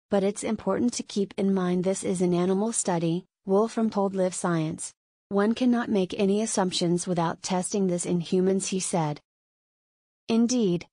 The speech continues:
animal studies are wonderful when it comes to deciphering biological pathways, but in translating the findings to humans, there's a few more steps needed, said Teresa Fung, a nutrition scientist and dietitian at Simmons College in Boston who was not involved with the study.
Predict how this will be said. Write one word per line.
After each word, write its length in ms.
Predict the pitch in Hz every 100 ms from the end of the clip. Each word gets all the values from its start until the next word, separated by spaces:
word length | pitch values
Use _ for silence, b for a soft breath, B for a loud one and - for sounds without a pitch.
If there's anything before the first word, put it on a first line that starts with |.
| _
animal 420 | 208 208 233 240
studies 420 | 240 - 175 180 -
are 140 | 202
wonderful 520 | 190 196 190 - 185
when 160 | 185 180
it 160 | 180
comes 320 | - 185 190 -
to 140 | 208
deciphering 640 | 202 196 196 185 - 190 180
biological 720 | 180 175 180 180 202 208 214
pathways, 800 | - 175 175 - 180 165 170 -
but 180 | 185
in 120 | 185 180
translating 760 | - 196 180 180 170 160 170 - _
the 100 | 208
findings 720 | - 196 190 180 160 180 - - _
to 160 | - 226
humans, 560 | - 185 175 185 - - -
there's 220 | 214 202
a 60 | 208
few 280 | - 196 214
more 240 | 196 202
steps 440 | - - 180 -
needed, 420 | 202 190 165 170 - _ _ _ _ _ _ _ _ _ _ _ _
said 340 | - - 196 196
Teresa 440 | 214 214 220 226
Fung, 360 | - 185 160 160 _ -
a 80 | 190
nutrition 560 | 190 - 196 - 233
scientist 640 | 220 208 202 185 - 190 -
and 160 | 190 180
dietitian 680 | 185 180 180 208 185 196 196
at 140 | -
Simmons 400 | - 185 190 196
College 460 | - 185 180 180 -
in 160 | 196
Boston 460 | 185 180 175 190 175
who 140 | 190
was 220 | 185 175
not 220 | 196 180 202
involved 500 | 196 180 170 175 190
with 140 | 190
the 80 | 180
study. 460 | 170 185 160 151